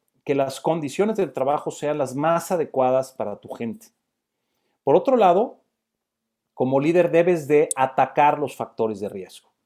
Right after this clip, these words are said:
y hacer lo necesario para convertir, por ejemplo, la violencia en paz,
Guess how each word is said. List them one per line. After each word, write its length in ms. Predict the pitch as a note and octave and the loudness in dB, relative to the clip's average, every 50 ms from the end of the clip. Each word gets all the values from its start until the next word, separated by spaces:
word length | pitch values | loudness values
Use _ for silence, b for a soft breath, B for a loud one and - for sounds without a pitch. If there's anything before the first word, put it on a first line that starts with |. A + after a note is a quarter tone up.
| _ _ _ _ _ _ _ _ _ | _ _ _ _ _ _ _ _ _
y 340 | - E3+ F#3+ G#3+ A#3 - - - | -2 0 0 0 0 -4 -4 -6
hacer 340 | B2 - - - F#3+ G#3 A3+ | -6 -4 0 2 2 2 2
lo 100 | A3 G3+ | -2 -2
necesario 800 | F#3 D#3 - - - - - A#2+ A2+ A#2 B2 C#3 F3 F#3 b b b b b _ | -4 -6 -8 -10 -8 -4 0 0 0 2 0 -2 -2 -4 b b b b b _
para 300 | - C#3 C3+ C3 C3 - | 2 4 4 4 2 0
convertir, 580 | - C#3+ C3+ C3 B2+ C3 B2+ B2+ - F3 F#3 - | -2 -2 -2 2 2 2 2 2 -2 -6 -4 -2
por 140 | E3 C#3+ | -2 -2
ejemplo, 280 | B2+ - D3 C#3+ C#3 D3 | -2 -4 -6 -8 -6 -4
la 100 | C3 A2+ | -2 -2
violencia 440 | G#2 A#2 A2+ B2 C3 B2+ B2 - A#2+ | -2 -2 -2 -2 -4 -4 -6 -6 -6
en 120 | A2 G2+ - | -8 -4 -2
paz, 440 | - G#2+ G#2+ C3+ - - - _ | -2 -2 -2 -4 -8 -18 -20 _